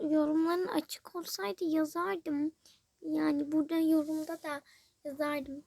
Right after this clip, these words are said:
teşekkürlerimi. Evet arkadaşlar, bugünkü videomuzun sonuna geldik.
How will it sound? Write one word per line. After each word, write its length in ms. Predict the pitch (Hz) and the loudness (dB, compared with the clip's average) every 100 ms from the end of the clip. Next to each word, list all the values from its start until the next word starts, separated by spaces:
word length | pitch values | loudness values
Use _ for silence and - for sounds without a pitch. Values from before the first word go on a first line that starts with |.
| - | -16
teşekkürlerimi. 920 | 262 262 262 - 254 262 262 262 349 - _ - - - _ - | -10 -8 -8 -8 -6 -2 -2 -2 -2 -6 _ -20 -20 -20 _ 0
Evet 280 | 392 381 349 | 0 2 -2
arkadaşlar, 840 | 320 285 294 285 - - 294 311 - | -4 -6 -6 -6 -8 -8 -6 -6 -8
bugünkü 480 | 339 339 320 311 311 | -10 -4 -6 -4 -8
videomuzun 560 | 294 302 294 311 370 - | -8 -6 -4 -4 -6 -10
sonuna 320 | - 370 370 | -10 -8 -6
geldik. 680 | 359 349 330 302 302 302 | -4 -2 -2 -2 -6 -12